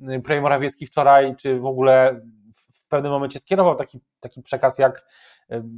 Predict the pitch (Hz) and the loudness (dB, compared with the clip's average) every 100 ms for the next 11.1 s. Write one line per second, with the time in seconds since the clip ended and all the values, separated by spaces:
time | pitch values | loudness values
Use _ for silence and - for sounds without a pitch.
0 | 110 131 131 131 123 127 - 127 - 131 | -2 -2 0 -4 -4 -4 -2 -4 -2 -4
1 | 175 196 - 131 110 117 - 113 - _ | 4 4 4 -2 -2 -8 -6 -12 -12 _
2 | 120 - 127 131 127 117 135 127 - _ | -20 -14 -2 2 2 2 0 0 -2 _
3 | _ _ _ 131 147 151 185 151 117 107 | _ _ _ -6 -4 4 6 6 0 -8
4 | 107 107 113 113 107 147 151 117 104 - | -4 -4 -4 -12 -2 2 2 0 -10 -8
5 | 113 110 - - - - - _ _ 107 | -6 -6 -8 -20 -20 -20 -20 _ _ -14
6 | 107 107 104 101 196 98 101 190 _ _ | -12 -12 -12 -14 -18 -20 -20 -20 _ _
7 | _ _ _ _ 123 131 160 160 - 147 | _ _ _ _ -16 -12 -6 -4 -4 -4
8 | 151 135 160 143 151 147 131 147 147 135 | -2 0 0 2 2 2 0 -4 -4 -6
9 | 147 139 135 - 143 139 139 139 135 131 | -6 -6 -10 -8 -6 -2 -2 0 -2 0
10 | 127 - 139 139 131 139 139 127 139 269 | -4 -8 -12 -10 -10 -6 -6 0 0 0